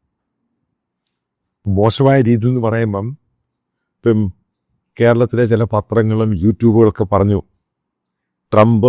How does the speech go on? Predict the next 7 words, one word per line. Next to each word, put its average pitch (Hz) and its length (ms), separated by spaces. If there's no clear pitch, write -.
വീണ്ടും 110 400
ചർച്ചയ്ക്ക് 101 560
തയ്യാറാകുന്നു." 85 760
അങ്ങനെയല്ല 117 420
ഉണ്ടായത് 101 420
യഥാർത്ഥത്തിൽ. 73 560
ഇന്ത്യയിലെ 160 360